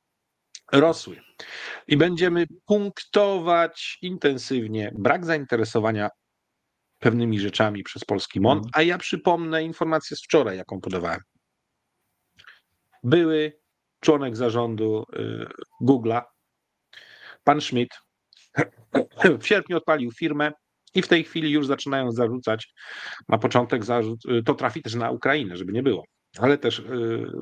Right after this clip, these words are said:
Speaker 1: zainteresowali własną armię amerykańską. Dron, czterowirnikowiec z bezpiecznym, y, kanałem łączności, głowicą bojową, <clears throat> czy to kumulacyjną,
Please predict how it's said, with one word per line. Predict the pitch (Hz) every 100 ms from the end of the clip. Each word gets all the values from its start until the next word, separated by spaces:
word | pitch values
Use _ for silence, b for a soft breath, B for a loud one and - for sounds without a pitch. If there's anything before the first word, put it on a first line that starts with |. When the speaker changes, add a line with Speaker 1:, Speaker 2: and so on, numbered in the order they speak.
| 120
Speaker 1:
zainteresowali | 117 123 127 127 120 - 120 113
własną | 110 120 117 110
armię | 110 107
amerykańską. | 104 101 117 117 - 107 107 B B B B B B -
Dron, | 117 170 175 170 165 _ -
czterowirnikowiec | - 196 156 131 123 127 120 151 135 139 -
z | 110 98
bezpiecznym, | 160 - 175 160 - 147 135 131
y, | 123 120 123 120 120 120 120 120
kanałem | 131 139 131 120 113
łączności, | 110 - 151 - - 135 127 _ _ _ _ -
głowicą | 127 214 185 180 - 165 131
bojową, | 123 131 135 127 131 131 B B B B - - - _ _ _ -
<clears throat> | 190 110 _ -
czy | - 240
to | 143
kumulacyjną, | 147 143 131 120 117 156 120